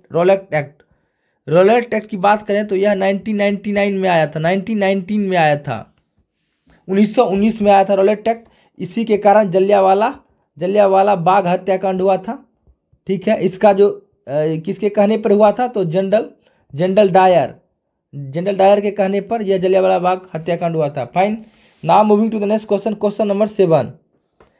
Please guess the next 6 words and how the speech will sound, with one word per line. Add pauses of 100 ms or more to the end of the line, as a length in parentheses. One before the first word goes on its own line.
(500)
recently
the
name
of
बेटी
बचाओ,